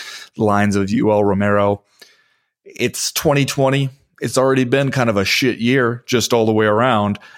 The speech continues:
And you look up from your Frosted Flakes and hear Dana White saying, "We're gonna make some serious cuts to this overinflated roster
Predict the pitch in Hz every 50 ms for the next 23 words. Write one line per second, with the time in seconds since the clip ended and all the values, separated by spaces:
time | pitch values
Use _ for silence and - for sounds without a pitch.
0 | - _ _ _ _ _ _ - 110 110 107 107 107 104 104 101 95 - - _
1 | _ _ _ _ - 123 113 113 110 113 120 117 123 120 120 - - - 127 113
2 | 104 95 95 - 143 143 139 147 - - 113 95 - - 110 104 104 101 - -
3 | - - - _ _ _ - 110 110 101 101 101 117 117 110 95 101 113 110 107
4 | 101 110 117 123 - - - - 104 101 98 98 98 95 92 90 - _ _ _
5 | - - 101 104 95 104 104 92 98 95 92 98 101 - _ - - 110 110 107
6 | - - 98 95 90 90 - - 127 120 113 110 107 104 - - - - 110 87
7 | - - - 98 92 98 95 - 113 107 101 98 104 101 101 95 - 104 104 98
8 | 98 95 95 101 104 98 - - - - 98 92 92 90